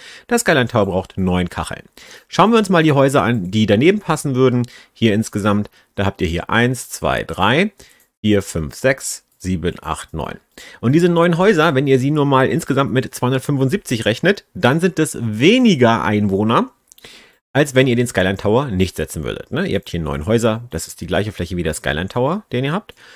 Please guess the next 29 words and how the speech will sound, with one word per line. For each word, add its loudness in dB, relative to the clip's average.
Und 0
da 6
sind -4
zweitausendachthundert -2
drin. -2
Allerdings 2
sind, -2
wenn 0
wir 0
das -6
mal -8
im -10
Taschenrechner -4
eingeben, -2
könnt -6
ihr -4
aber -4
mal -8
rechnen, -6
einfach -8
neun 0
mal 0
zweihundertfünfundsiebzig -4
Average -2
Einwohner, -2
also -6
neun -2
mal -4
zweihundertfünfundsiebzig, -6